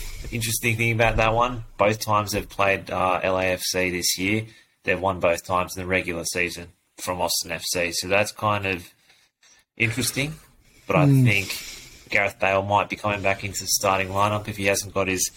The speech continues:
Speaker 1: injury from playing golf.
Speaker 2: Yep.
Speaker 1: Um, I think you, you put him in the mix and you put Carlos Vela in there.
Speaker 2: Yep.
Speaker 1: I think they'll have too much power.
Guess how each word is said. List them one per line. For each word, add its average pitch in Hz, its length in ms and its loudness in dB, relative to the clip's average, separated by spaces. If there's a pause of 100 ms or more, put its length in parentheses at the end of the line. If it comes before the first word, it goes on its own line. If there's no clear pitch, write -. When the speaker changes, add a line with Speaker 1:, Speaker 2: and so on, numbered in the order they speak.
Speaker 1:
injury 107 320 2
from 98 220 -8
playing 95 320 -2
golf. 101 420 2 (320)
Speaker 2:
Yep. 170 320 6
Speaker 1:
Um, 95 500 0 (440)
I - 100 -6
think 110 180 -2
you, 107 140 -4
you 110 140 -4
put 139 200 4
him 131 200 4
in 131 100 0
the 127 80 0
mix 123 400 2
and 95 120 -4
you 92 100 -6
put 101 360 0 (920)
Carlos 98 300 2
Vela 107 320 4
in 113 180 0
there. 110 380 2 (360)
Speaker 2:
Yep. 147 300 6 (440)
Speaker 1:
I - 80 -6
think 92 240 -4
they'll 82 380 0 (140)
have 90 260 -2
too 98 100 -2
much 82 220 -2
power. 85 380 2